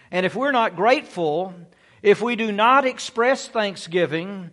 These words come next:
then it can have the exact opposite effect in our relationship to God. There was a group of people that Romans one describes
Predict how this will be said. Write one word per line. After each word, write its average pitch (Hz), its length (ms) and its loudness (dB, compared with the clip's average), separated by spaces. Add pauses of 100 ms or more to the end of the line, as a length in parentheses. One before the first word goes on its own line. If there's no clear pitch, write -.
(360)
then 185 180 2
it 220 120 -2
can 208 140 -2
have 214 340 0
the 190 280 -4
exact 202 600 0
opposite 202 640 0
effect 180 500 -4
in 160 120 -6
our 170 120 0
relationship 170 760 -4
to 160 100 -12
God. 156 500 -4 (560)
There 175 100 -4
was 156 140 -6
a 160 40 -6
group 214 240 -2
of 175 120 -6
people 220 360 -4
that 170 140 -2
Romans 190 420 0
one 220 320 0
describes 170 840 -4